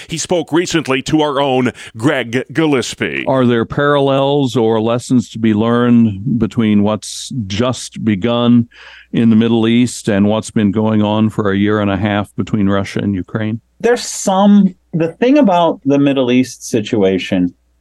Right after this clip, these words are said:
Speaker 3: is so different is that the, the geography and space are so, so different in the two conflicts.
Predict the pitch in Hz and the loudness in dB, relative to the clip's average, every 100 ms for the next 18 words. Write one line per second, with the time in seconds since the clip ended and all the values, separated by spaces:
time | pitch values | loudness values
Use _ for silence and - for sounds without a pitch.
0 | _ - 110 - 127 110 101 107 104 104 | _ -4 -4 -2 0 0 0 -2 -2 0
1 | 95 101 101 104 92 98 92 87 82 _ | 0 0 -2 -2 -2 0 2 0 -2 _
2 | _ 107 90 123 120 123 127 123 113 101 | _ -6 -4 0 2 2 2 0 0 0
3 | 90 90 - - 98 92 87 - - _ | 0 -2 -6 -4 -2 0 -2 -6 -16 _
4 | _ _ 113 95 - - 123 113 110 107 | _ _ -2 -2 -4 -4 0 2 2 2
5 | 98 - - 123 107 92 101 101 92 87 | 0 -6 -6 -2 -2 0 -4 0 -2 0
6 | 104 98 90 - 92 90 87 - 82 - | 0 2 0 -4 -4 -2 -4 -2 -6 -6
7 | - | -16